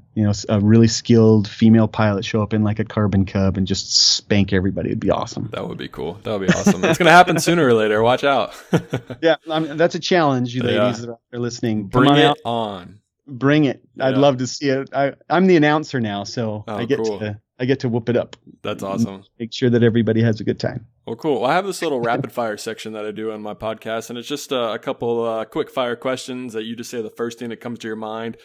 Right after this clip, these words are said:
Speaker 2: They're usually all aviation related. I've never done with a backcountry pilot before, so I don't know exactly what I'm gonna ask, so we'll just kinda see where it goes. <laughs> You ready
Speaker 1: Sure.
Speaker 2: for it?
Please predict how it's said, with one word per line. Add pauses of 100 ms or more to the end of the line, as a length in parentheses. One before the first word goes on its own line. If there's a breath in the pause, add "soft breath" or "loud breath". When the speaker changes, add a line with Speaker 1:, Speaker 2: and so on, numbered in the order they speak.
(220 soft breath)
Speaker 2:
They're
usually
all
aviation
related.
I've
never
done
with
a
backcountry
pilot
before,
so
I
don't
know
exactly
what
I'm
gonna
ask,
so
we'll
just
kinda
see
where
it
goes.
<laughs>
You
ready
Speaker 1:
Sure.
Speaker 2:
for
it?